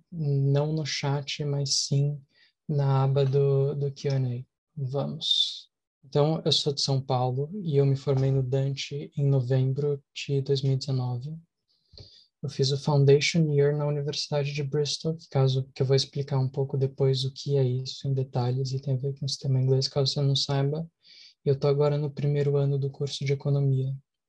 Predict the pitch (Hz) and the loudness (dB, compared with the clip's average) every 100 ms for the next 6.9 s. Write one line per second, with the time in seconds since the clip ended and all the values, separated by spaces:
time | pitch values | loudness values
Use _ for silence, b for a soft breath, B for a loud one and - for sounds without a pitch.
0 | _ B B B B _ _ _ _ _ | _ B B B B _ _ _ _ _
1 | _ _ _ _ - 143 139 135 135 143 | _ _ _ _ -2 2 4 4 4 0
2 | 214 160 160 156 160 165 156 147 156 - | -2 -2 2 2 2 0 0 2 2 4
3 | 156 156 143 135 135 135 - 151 160 139 | 2 2 0 4 4 4 -4 -4 -2 -4
4 | 147 - - 165 175 160 - - 139 135 | -2 -4 -2 0 0 -2 -4 -8 -4 0
5 | 131 131 135 139 135 135 127 123 127 131 | 0 0 -2 -2 -2 -2 -2 -2 -2 -2
6 | 131 131 127 123 120 117 120 139 | -2 -4 -2 -2 -4 -6 -6 -10